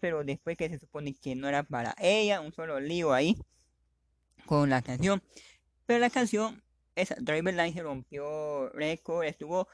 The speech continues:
muchas semanas en el número uno, fue tendencia, etcétera, etcétera. Y hace poco sacó Deja Vu, su segunda canción, que también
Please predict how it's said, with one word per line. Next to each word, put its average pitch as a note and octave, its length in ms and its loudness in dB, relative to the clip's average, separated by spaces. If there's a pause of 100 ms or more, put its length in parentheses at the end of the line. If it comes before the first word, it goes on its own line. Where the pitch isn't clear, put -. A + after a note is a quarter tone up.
(240)
muchas F3 280 -2
semanas D#3 380 2
en C#3+ 80 2
el C#3 100 0
número B2+ 360 0
uno, G3 720 -2 (400)
fue D#3+ 220 0
tendencia, F#3 1200 2 (120)
etcétera, C#3+ 460 -4
etcétera. - 400 -12 (1160)
Y C4 580 4
hace A#3 220 8
poco G#3 380 10
sacó D3+ 440 4
Deja C#3 300 2
Vu, G3+ 120 2
su - 140 -16
segunda B2 360 -6
canción, G3 420 -4 (1080)
que G#3 160 4
también G#3+ 480 -2